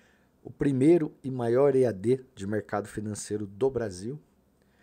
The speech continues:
onde você acompanha comigo aqui todos os dias o mercado aqui na, na B três, os mini contratos futuros, mini índice, mini dólar,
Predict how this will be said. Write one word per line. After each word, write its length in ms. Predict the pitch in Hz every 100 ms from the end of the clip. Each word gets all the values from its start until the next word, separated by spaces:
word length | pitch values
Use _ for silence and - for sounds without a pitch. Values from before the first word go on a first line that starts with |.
| _ _ _ _ -
onde 100 | 123
você 220 | 127 131
acompanha 400 | 127 127 110 120
comigo 380 | 117 110 110 104
aqui 160 | 98 110
todos 380 | - 131 127 104
os 160 | 95
dias 500 | 90 120 110 - - - _ _ _ _ _ -
o 380 | 98 92 92 90
mercado 560 | 101 95 - 101 101
aqui 320 | 95 - 107
na, 400 | 110 95 85 80 85
na 100 | 87
B 160 | 92 90
três, 380 | - 110 123 101
os 300 | 95 92 87
mini 320 | 95 104 113
contratos 580 | 113 101 98 90 92 -
futuros, 800 | - - 123 151 151 - - _ _ _ _
mini 300 | - 101 107
índice, 220 | 113 110 92
mini 220 | 95 101
dólar, 380 | 113 117 143